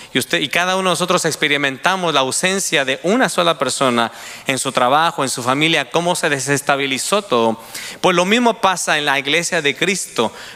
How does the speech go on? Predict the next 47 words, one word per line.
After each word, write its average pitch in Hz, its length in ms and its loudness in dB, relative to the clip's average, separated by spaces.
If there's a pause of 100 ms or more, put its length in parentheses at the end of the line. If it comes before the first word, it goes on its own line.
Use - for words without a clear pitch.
Cuando 160 320 2
cada 220 320 -2
persona 165 500 2
que 143 140 -2
acepta 175 400 -2
a 170 100 -2
Cristo 175 500 0 (460)
no 185 240 2
se, 196 340 0
no 180 160 0
se 220 120 0
interesa 170 840 0 (240)
o 175 100 4
escucha 208 460 0
la 160 140 2
voz 180 180 2
del 175 140 4
Espíritu 156 760 0 (360)
para 160 360 2
entender 170 460 0
lo 202 180 0
que 156 160 2
Dios 196 340 2
le 226 120 0
ha 208 60 2
dado 165 240 2
y 147 60 2
que 160 140 -2
en 160 80 0
esa 202 240 0
capa-, 160 480 0
en 165 180 -6
esa 180 320 0
capacidad 180 560 0
que 196 100 -2
Dios 185 140 0
le 175 100 2
dio 170 180 2 (280)
tiene 214 260 2
que 233 140 0
funcionar, 190 680 0
entonces 175 440 0
debilita 156 560 0
el 139 140 -6
cuerpo 160 400 2
de 113 100 0
Cristo. 147 540 -2